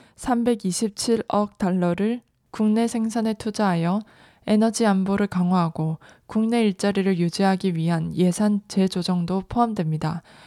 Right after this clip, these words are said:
또한 캘리포니아의 주택 부족 문제를 해결하고 교육 시스템의 쇠퇴를 되돌리겠습니다. 기술적 전문성, 재정 관리 능력,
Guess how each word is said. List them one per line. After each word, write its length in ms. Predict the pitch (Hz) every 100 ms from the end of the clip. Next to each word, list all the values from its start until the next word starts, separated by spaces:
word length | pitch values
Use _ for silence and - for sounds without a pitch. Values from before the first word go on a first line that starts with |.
| _
또한 320 | - 233 196 220
캘리포니아의 840 | - 220 220 226 214 202 180 180
주택 380 | - - 220 -
부족 300 | 196 196 185
문제를 400 | 175 170 185 202
해결하고 640 | 208 214 175 156 170 202 - - - _
교육 280 | 214 214 220
시스템의 680 | - 233 226 226 202 208 233
쇠퇴를 680 | - 220 - 220 190 196 220
되돌리겠습니다. 1080 | 208 190 190 180 180 196 - 156 160 165 - - - _
기술적 600 | - 226 247 233 233 220 -
전문성, 720 | 196 175 190 190 151 156 165 - - _
재정 440 | - 190 185 214 208
관리 320 | 196 175 190
능력, 420 | 175 160 170 214